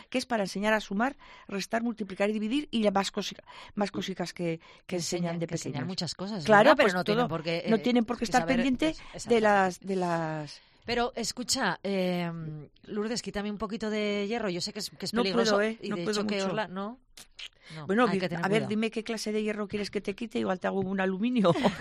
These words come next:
Speaker 2: Hombre, por ejemplo, tenemos, eh,
Speaker 1: Graciosas
Speaker 2: la
Speaker 1: somos las dos, la
Speaker 2: Eso es
Speaker 1: verdad, ¿eh?
Speaker 2: verdad, eso es verdad. Hemos tenido a Víctor, que nos ha contado que lo tiene controlado, más o menos. Es verdad que, que este mozo, por lo que vemos,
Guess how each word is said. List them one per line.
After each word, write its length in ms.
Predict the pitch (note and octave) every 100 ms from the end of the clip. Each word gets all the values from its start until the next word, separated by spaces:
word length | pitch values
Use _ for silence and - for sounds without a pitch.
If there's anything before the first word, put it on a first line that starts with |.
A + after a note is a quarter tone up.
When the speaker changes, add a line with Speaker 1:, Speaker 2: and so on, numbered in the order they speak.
| G#3 - - - - - - - - - - - -
Speaker 2:
Hombre, 220 | F3 F#3+
por 140 | F3 F3
ejemplo, 360 | D3+ D#3 D#3 E3+
tenemos, 500 | E3+ F#3 F3 C#3+ -
eh, 220 | D3 C#3+
Speaker 1:
Graciosas 380 | G#3+ G#3+ C#3 F#3+ B3+
Speaker 2:
la 40 |
Speaker 1:
somos 220 | - F#3+ D#3+
las 160 | E3
dos, 140 | D3 C#3
la 100 | C#3
Speaker 2:
Eso 80 | C#3
es 100 | C#3+
Speaker 1:
verdad, 160 | D3
¿eh? 40 | C#3
Speaker 2:
verdad, 160 | C#3 -
eso 160 | -
es 60 | F3
verdad. 200 | D#3+ C#3+ - - -
Hemos 280 | G3+ F#3+ -
tenido 320 | F#3+ F#3 G#3
a 100 | D#3+
Víctor, 460 | D#3+ A3 - G#3 -
que 100 | D3
nos 160 | B2+
ha 60 | D3
contado 420 | C#3+ D3+ F#3 F#3
que 180 | D#3+ C#3
lo 140 | C3+
tiene 220 | C3+ D#3 D#3+
controlado, 760 | D#3+ C#3+ D3+ F3 G3+ F#3 F3
más 160 | E3 C#3+
o 60 |
menos. 180 | E3+ F#3
Es 60 | D3+
verdad 260 | C#3+ D#3
que, 300 | D#3 E3 D3+
que 80 | -
este 160 | D3 D#3
mozo, 220 | D#3 D#3+
por 100 | D#3+
lo 140 | E3
que 200 | D#3+ D#3+ D#3+
vemos, 340 | F3 G3+ F3+